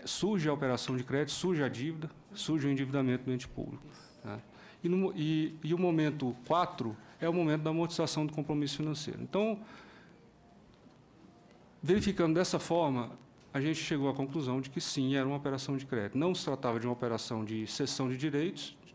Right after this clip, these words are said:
de direitos creditórios, por, pela impossibilidade jurídica do negócio. Então, se tratava de uma operação de crédito por esse, por essa formatação que a gente verificou.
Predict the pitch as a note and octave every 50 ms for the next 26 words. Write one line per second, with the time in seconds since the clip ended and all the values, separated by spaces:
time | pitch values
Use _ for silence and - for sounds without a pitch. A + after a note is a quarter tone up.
0 | - - B2 A2 A#2 G#2+ A2 A2 - - - C#3+ C3+ C#3 D3+ C#3 - C#3+ C#3+ D#3+
1 | D#3+ - - - C#3+ B2+ B2 A2 - - - - - - - - - C#3 B2+ B2+
2 | C3+ C3 C3 C#3+ C3+ - D3 C3 C3 C3 B2 B2+ B2+ B2+ A#2 A#2+ C#3 C#3 C3+ E3+
3 | F#3+ - - - C3 B2 A2+ A#2+ A#2+ A2+ A#2+ C3 D#3+ D#3+ - - - - - -
4 | - - - - - - - - - - - - - - - - D3 C3+ C3+ -
5 | - D#3+ D3 D3+ C#3 B2 B2 C3 C#3 C#3 C#3+ C3+ C3+ C3 C3 C#3+ C#3 C3+ C#3 -
6 | C#3 B2 A#2+ C3 C3 - - - - - - - - - - - - - - -
7 | - - - D#3 B2+ B2 C3 B2 - - C#3 C3+ C3+ C3+ C3+ - B2+ A#2 B2 A#2
8 | - - - C3 B2 B2 A#2 A2 G#2 G2+ - - - - - - - C3 A#2 A#2+
9 | A#2+ A#2+ B2+ A#2+ - - - A#2 A2 - A#2+ A#2 A#2+ - - C3 A#2 B2 - -
10 | C#3 - - G2+